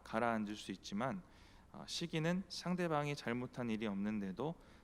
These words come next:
잘 되는 것을 싫어하고 결국 상대가 망해야 그치기 때문에 분노보다 훨씬 오래 갑니다. 지금 당신 마음속에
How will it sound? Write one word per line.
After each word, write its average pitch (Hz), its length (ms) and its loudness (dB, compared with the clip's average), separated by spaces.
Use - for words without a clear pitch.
잘 110 260 2
되는 117 340 2
것을 143 440 -2
싫어하고 110 640 0
결국 127 420 2
상대가 156 640 2
망해야 113 520 2
그치기 120 400 -4
때문에 117 480 0
분노보다 135 720 0
훨씬 160 540 0
오래 120 220 0
갑니다. 95 460 -2
지금 143 420 0
당신 120 420 -2
마음속에 117 800 0